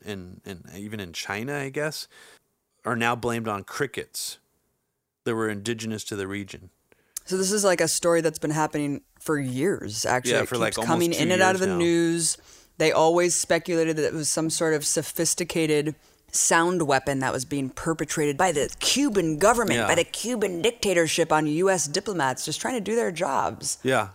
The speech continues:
Speaker 2: Um, and embarrassingly, it was crickets.
Speaker 1: Yeah. So what is the
Speaker 2: How
Speaker 1: pur-
Speaker 2: did they not understand that?
Speaker 1: I don't know. And, and it's, well, see, as someone who's, has, like, a sound en-, engineering background, even that doesn't really even make sense to me.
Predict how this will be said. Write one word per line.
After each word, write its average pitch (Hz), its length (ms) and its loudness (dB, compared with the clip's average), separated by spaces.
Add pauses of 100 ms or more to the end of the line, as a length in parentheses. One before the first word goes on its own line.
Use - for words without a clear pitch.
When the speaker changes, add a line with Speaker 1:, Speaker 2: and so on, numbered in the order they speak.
Speaker 2:
Um, 151 240 0 (520)
and 165 140 -2
embarrassingly, 135 1120 0 (440)
it 202 80 0
was 190 260 2
crickets. - 840 -2 (460)
Speaker 1:
Yeah. 120 300 0 (720)
So 160 160 0
what 180 180 0
is 214 120 2
the 214 60 6
Speaker 2:
How 240 120 6
Speaker 1:
pur- 415 60 6
Speaker 2:
did - 100 4
they 330 160 6
not 254 380 4
understand 370 560 2
that? 508 300 -2 (300)
Speaker 1:
I 143 120 2
don't 185 160 2
know. 180 180 0
And, 131 280 -6 (100)
and 131 260 -6 (380)
it's, - 340 -4 (240)
well, 160 360 0 (560)
see, 185 240 0
as 156 160 0
someone 180 320 -2
who's, 156 320 -6
has, 143 240 -2
like, 135 140 -4
a 120 60 -6
sound 139 320 -2
en-, 120 400 -6
engineering 131 600 -4
background, 117 480 -2
even 143 380 -4
that 120 420 2
doesn't 120 300 -4
really 113 340 -4
even 113 240 -6
make 98 180 -8
sense 113 300 -8
to 95 100 -12
me. 82 220 -14